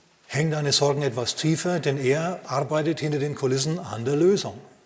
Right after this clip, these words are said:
Und hör mal, manche Dinge, die dir so wichtig sind, die sind ihm gar nicht so wichtig. Ich denk da an, ähm, an Ma-, Lukas Kapitel zehn, ab Vers achtunddreißig.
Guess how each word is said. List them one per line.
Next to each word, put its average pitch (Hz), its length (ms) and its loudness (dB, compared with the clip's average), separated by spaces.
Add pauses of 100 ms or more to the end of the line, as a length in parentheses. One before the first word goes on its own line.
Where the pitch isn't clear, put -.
(880)
Und 135 340 2
hör 165 80 2
mal, 139 160 0
manche 160 440 0
Dinge, 156 300 0
die 147 160 0
dir 151 180 2
so 143 220 -2
wichtig 190 280 -2
sind, 135 200 -2
die 143 80 -2
sind 165 240 -2
ihm 170 300 -2
gar 147 180 -4
nicht 180 220 -4
so 190 180 -2
wichtig. - 420 -10 (2750)
Ich 127 140 -6
denk 147 220 -2
da 139 240 0
an, 131 360 -4
ähm, 127 600 -6
an 127 380 -8
Ma-, 139 220 -4 (300)
Lukas 151 320 0
Kapitel 117 300 -4
zehn, 120 340 -4
ab 110 120 -8
Vers 117 160 -6
achtunddreißig. 107 760 -10